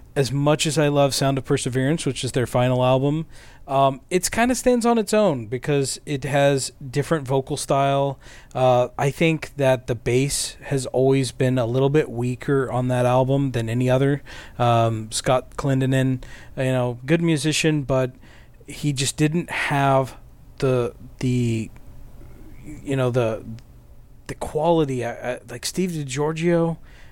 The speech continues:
is just an amazing bassist, and you had some amazing drummers. You know, Human is, is a little bit different because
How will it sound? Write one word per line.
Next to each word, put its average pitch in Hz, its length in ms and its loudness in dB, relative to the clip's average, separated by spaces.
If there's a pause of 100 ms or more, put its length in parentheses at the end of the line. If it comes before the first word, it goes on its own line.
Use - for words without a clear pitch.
(100)
is 131 200 -4
just 135 280 0
an 117 100 -2
amazing 127 680 0 (180)
bassist, 120 680 -2 (460)
and 127 640 2 (520)
you 131 160 0
had 123 200 0
some 120 220 -4
amazing 131 460 0
drummers. 156 720 0 (440)
You 147 220 -2
know, 135 300 0
Human 190 340 2
is, 160 200 -4
is 147 440 -4
a 156 80 -6
little 170 220 4
bit 165 140 -2
different 170 440 0
because 135 520 0